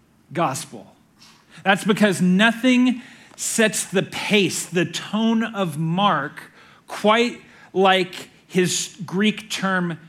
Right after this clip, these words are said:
"yotheos," which we translate immediately. Every time you see the word immediately in the Gospel of Mark, highlight it, underline it. It's, it's a tone setter for this gospel.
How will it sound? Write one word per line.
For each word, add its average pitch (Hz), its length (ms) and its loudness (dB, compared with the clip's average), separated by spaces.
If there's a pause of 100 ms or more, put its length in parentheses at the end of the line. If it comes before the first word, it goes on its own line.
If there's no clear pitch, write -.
(140)
"yotheos," 170 1080 -2 (680)
which 190 220 0
we 208 100 2
translate 180 640 0 (160)
immediately. 160 960 -4 (880)
Every 208 220 0
time 220 280 0
you 214 180 2
see 220 340 -4
the 185 120 -2
word 185 400 -2
immediately 165 1080 -2 (180)
in 170 80 -8
the 175 80 -6
Gospel 175 480 -4
of 151 80 -8
Mark, 165 240 -4
highlight 190 500 -4
it, 147 200 -10
underline 175 560 -4
it. 147 140 -12 (220)
It's, - 280 -8
it's 180 340 -6
a 180 80 -4
tone 220 560 -6
setter 165 540 -8 (280)
for 185 220 -4
this 165 220 -6
gospel. 147 580 -8